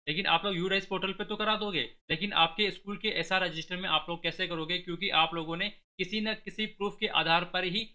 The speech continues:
उस बच्चे को admission दिया था जब वो कक्षा first में admission के लिए आया था। ऐसी स्थिति में, दोनों ही स्थिति में आप लोगों को बच्चों को अभिभावक से संपर्क करना है और उनको समझाना है। आप लोगों को बच्चे के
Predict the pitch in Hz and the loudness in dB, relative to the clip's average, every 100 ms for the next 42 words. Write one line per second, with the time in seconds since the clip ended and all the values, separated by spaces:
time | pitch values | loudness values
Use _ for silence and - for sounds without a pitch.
0 | _ 214 208 165 160 175 175 214 151 151 | _ -8 -6 -6 -2 -2 -2 -2 -2 -2
1 | 160 196 196 160 160 185 175 175 - - | -4 -4 -2 0 0 0 0 -2 -4 -10
2 | 165 160 - 165 - 151 160 170 143 139 | -8 -8 -6 -6 -4 -6 -4 -4 -4 -4
3 | - 147 143 143 196 - _ _ 139 147 | -8 -6 -6 -2 -4 -4 _ _ 6 6
4 | - 113 101 - _ 160 170 240 226 214 | 2 -2 -2 -12 _ 0 2 -2 -2 -4
5 | 214 208 165 165 190 247 220 185 214 220 | -2 -2 -2 0 0 0 -2 -4 -4 -2
6 | - 175 185 180 180 196 208 156 - 180 | 0 -2 0 -4 -4 -4 -4 -4 -4 -8
7 | 175 220 - 156 147 147 180 - 190 - | -4 -2 -2 -2 0 2 0 -2 -6 -4
8 | 151 156 185 175 165 185 175 170 180 160 | -4 -2 -2 0 0 -2 -4 -6 -6 -6
9 | 147 147 165 160 196 - _ 156 180 185 | -2 -2 -2 -2 -2 -4 _ 6 8 4
10 | 180 180 226 170 170 196 202 | 0 -2 -2 0 0 -2 0